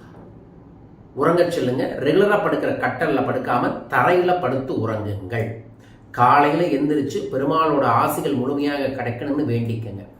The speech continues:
இதைய வரும் சனிக்கிழமை, நான் சவால் விட்டே சொல்றேன், மனசார நான் சொல்றத திருப்பதி ஏழுமலையானையும் கொங்கண சுத்தரையும் நினைச்சிட்டு செஞ்சு பாருங்க. இந்த சனிக்கிழமையே உங்க பிரச்சனை சரியாகும்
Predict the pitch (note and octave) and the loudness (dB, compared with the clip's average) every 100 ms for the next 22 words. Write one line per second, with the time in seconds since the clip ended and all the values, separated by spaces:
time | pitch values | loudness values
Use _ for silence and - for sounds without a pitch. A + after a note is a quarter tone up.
0 | - - - - G#2+ C3+ F#3+ E3+ A#2+ A2 | -20 -20 -20 -12 -4 -2 2 2 2 -2
1 | - G#2+ F#3 G#3 - C3+ E3+ E3+ D3 C3+ | -6 -2 2 2 2 0 0 0 -2 0
2 | A2+ - - - - - - - G#2 - | -2 -4 -12 -18 -20 -20 -14 -8 -6 -2
3 | C3+ D3 C#3+ B2+ C#3+ C#3+ A#2+ A2+ A2 G2 | 4 4 4 0 -4 -2 -2 0 0 -2
4 | - - - - - G2+ C#3+ E3 E3 E3 | -8 -14 -18 -20 -4 0 2 4 4 4
5 | E3+ D3 B2+ C3 C#3+ A2+ A2+ A2+ - - | 4 0 0 2 2 2 0 -4 -12 -20
6 | - - - - - D#3 F3+ D3 B2+ D3 | -20 -20 -20 -16 -6 -4 0 2 2 2
7 | D#3 C#3 B2+ A#2+ C#3 C#3+ A#2+ D3+ D#3+ - | 2 2 2 0 -2 -2 -2 -2 -2 -4
8 | C3 B2 A2 A2 - C3+ - A#2 C#3 C3+ | -4 -2 -2 -4 -6 -8 -6 -4 -4 -4
9 | A2 A2 A2+ A2 B2 - - - - B2+ | -2 0 0 -2 -8 -12 -20 -20 -12 0
10 | E3+ G#3+ G#3 E3+ D#3 F3 F3+ E3 C#3+ D3+ | 2 4 4 2 2 2 2 2 4 2
11 | - B2+ A#2 B2 A2+ - A2 A2 F#2+ G2 | 0 -2 -4 -4 -6 -6 -8 -10 -10 -10
12 | - - | -12 -16